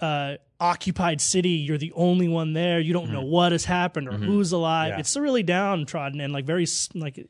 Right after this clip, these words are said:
Speaker 1: s-, like, uh, somber. And
Speaker 2: Yeah.
Speaker 1: I love the feel of it. It just feels like
Speaker 2: Yeah.
Speaker 1: it's, it feels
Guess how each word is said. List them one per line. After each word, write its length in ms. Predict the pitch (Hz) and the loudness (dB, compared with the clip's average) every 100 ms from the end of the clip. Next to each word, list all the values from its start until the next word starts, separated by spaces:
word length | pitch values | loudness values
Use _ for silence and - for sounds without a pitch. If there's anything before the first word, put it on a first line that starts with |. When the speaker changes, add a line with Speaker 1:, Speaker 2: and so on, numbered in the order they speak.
| - | -10
Speaker 1:
s-, 480 | 90 90 - - - | -6 -4 -4 -6 -8
like, 260 | 151 139 - | -8 -8 -10
uh, 300 | 156 135 131 131 _ - - | -10 -8 -10 -14 _ -20 -14
somber. 400 | - 175 233 147 | 0 2 4 2
And 160 | 127 151 | -2 -2
Speaker 2:
Yeah. 80 | 151 | 0
Speaker 1:
I 40 | |
love 480 | 156 170 185 208 185 | 0 2 6 4 2
the 60 | 165 | -4
feel 260 | - 196 196 | 0 2 2
of 80 | |
it. 60 | 151 | 0
It 40 | 151 | -4
just 200 | 175 - | -4 2
feels 320 | 220 226 190 | 6 6 6
like 160 | 185 | 0
Speaker 2:
Yeah. 60 | 165 | -4
Speaker 1:
it's, 240 | 110 - - - _ _ _ _ _ _ | -6 -8 -10 -20 _ _ _ _ _ _
it 160 | 170 147 | -4 2
feels 640 | 202 196 180 131 - | 6 6 4 0 -6